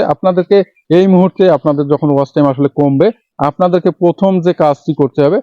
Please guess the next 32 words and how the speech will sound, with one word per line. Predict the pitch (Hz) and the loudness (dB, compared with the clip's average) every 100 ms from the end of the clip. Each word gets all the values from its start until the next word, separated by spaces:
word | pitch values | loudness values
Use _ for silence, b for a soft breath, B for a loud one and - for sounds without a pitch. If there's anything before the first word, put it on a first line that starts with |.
| - _ 139 | -8 _ -6
আপনাদেরকে | 139 180 175 175 180 | -4 -2 0 0 0
রেগুলারিটি | 151 151 170 190 185 165 190 | 2 2 2 2 2 0 0
মেইনটেইন | 170 151 143 | 2 2 0
করতে | 127 113 120 | 0 -2 -2
হবে। | 117 123 | -2 -2
প্রথম | 160 151 175 175 _ _ - | -4 -2 -2 -2 _ _ -4
এক | 147 | 0
নাম্বার | 170 165 165 | 0 0 -2
কাজ | 160 160 156 | 0 0 0
হচ্ছে | 143 - 214 - _ 143 | -2 0 0 0 _ 0
রেগুলারিটি | 147 156 170 175 175 | 2 2 2 2 2
মেইনটেইন | 170 160 156 165 | 2 2 0 0
করা। | 165 190 285 _ _ 131 | 2 0 -2 _ _ -2
যেমন | 160 190 165 | 0 2 2
ধরুন, | 151 190 | 0 0
আপনি | 151 - 170 175 | -4 0 0 0
প্রতিদিন | - 160 185 165 185 | 0 -2 0 2 2
যদি | 170 165 175 180 - | 2 0 0 -2 -2
একটি | 139 - 175 | -2 -2 0
বা | 156 | 0
দুটি | 139 151 180 | 0 -2 -2
করে, | 170 170 196 | 0 0 0
আহ, | - _ _ 135 131 | -6 _ _ 0 0
ভিডিও | 135 147 156 | 2 2 0
আপলোড | 147 156 | 0 -2
করে | 175 165 | 0 0
থাকেন, | 165 190 180 | -2 -2 -4
সেই | - 180 185 170 | 0 0 0 0
মেইনটেইন | 160 156 170 165 | 0 0 0 0
কিন্তু | 160 156 | -2 -2
করেই | 156 156 160 156 | -2 0 2 0
আপনাকে | 139 143 | -2 -4